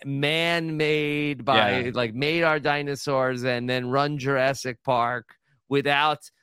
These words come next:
Speaker 1: all of this A I, it
Speaker 2: It's like,
Speaker 1: would have been
Speaker 2: like,
Speaker 1: fine.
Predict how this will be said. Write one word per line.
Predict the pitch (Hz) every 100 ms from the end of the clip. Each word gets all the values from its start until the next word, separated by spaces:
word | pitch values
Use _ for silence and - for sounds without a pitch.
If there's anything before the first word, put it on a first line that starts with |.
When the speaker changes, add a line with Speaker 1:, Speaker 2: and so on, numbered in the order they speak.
| _
Speaker 1:
all | - 151 151 151
of | 139 120
this | 147 - -
A | 143 143
I, | 139 135 131 120 107 98 _ -
it |
Speaker 2:
It's | 131
like, | 196
Speaker 1:
would | 139
have | 131
been | 135
Speaker 2:
like, | 190 185
Speaker 1:
fine. | 131 123 113 101 92